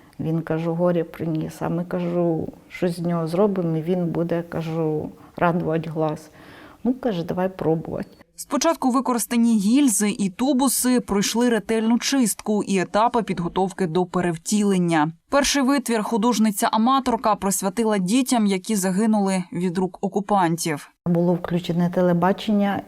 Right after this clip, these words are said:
Speaker 1: і передавали по телебаченню, що у Львові виставляли, е, взуття дитяче, е, візочки дитячі, і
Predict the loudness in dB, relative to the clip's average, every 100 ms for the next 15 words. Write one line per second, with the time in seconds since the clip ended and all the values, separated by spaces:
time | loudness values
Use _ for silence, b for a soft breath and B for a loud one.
0 | -4 0 0 0 -2 -4 -2 0 0 0
1 | 0 0 -4 -2 0 0 -2 -4 -2 -2
2 | -2 -6 -2 0 0 -2 -2 0 0 0
3 | 0 0 -2 0 2 2 4 4 2 0
4 | B B B B B -10 -4 -2 -2 0
5 | -2 -2 -2 -4 -8 B B B _ -6
6 | -4 -4 -2 0 0 0 0 0 0 0
7 | -2 -4 -2 -2 -4 B B B B B
8 | B B -10 -4 -2 0 -2 -2 -4 -10
9 | B B B B -20 _ _ _ _ _
10 | _ _ -2 2 4 4 2 -2 -4 -6
11 | -6 -10 -4 -4 -2 -2 -2 -6 -4 -4
12 | -6 B B B B B B _ -8 -4
13 | 0 0 0 0 0 0